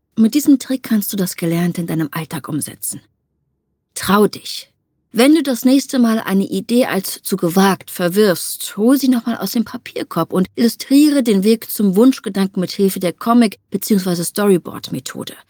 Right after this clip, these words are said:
Für echte Innovation muss man manchmal mutige Entscheidungen treffen.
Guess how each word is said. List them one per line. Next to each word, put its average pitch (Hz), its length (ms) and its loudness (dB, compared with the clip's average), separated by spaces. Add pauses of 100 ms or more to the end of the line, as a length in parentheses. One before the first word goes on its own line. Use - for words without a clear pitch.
(460)
Für - 180 0
echte - 300 -2
Innovation 220 720 2
muss 262 320 2
man 208 220 0
manchmal 170 420 -2
mutige 190 400 -2
Entscheidungen 208 580 -2
treffen. - 380 -12